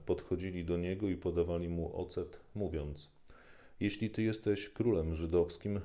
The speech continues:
wybaw sam siebie”. Był także nad nim napis w języku greckim, łacińskim i hebrajskim: „To jest król żydowski”. Jeden ze złoczyńców, których tam powieszono, urągał mu: „Czyż ty nie jesteś Mesjaszem?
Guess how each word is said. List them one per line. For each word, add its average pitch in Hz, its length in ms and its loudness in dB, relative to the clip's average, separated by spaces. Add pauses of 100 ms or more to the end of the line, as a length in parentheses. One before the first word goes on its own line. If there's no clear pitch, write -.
wybaw 92 400 2
sam 101 180 -4
siebie”. 78 400 -2 (760)
Był 123 140 8
także 104 320 2
nad 101 200 2
nim 98 180 0
napis 98 340 -2
w 80 80 -2
języku 85 420 0
greckim, 90 540 2
łacińskim 90 580 -2
i 87 40 -4
hebrajskim: 78 720 0 (420)
„To 98 140 2
jest 95 240 -4
król 98 360 0
żydowski”. 78 680 -2 (920)
Jeden 123 300 4
ze 107 140 4
złoczyńców, 101 720 -2
których - 340 2
tam 95 180 0
powieszono, 95 560 0
urągał 87 600 2
mu: 78 240 -2 (360)
„Czyż 95 500 0
ty 95 180 2
nie 98 200 2
jesteś - 380 -2
Mesjaszem? 87 680 -2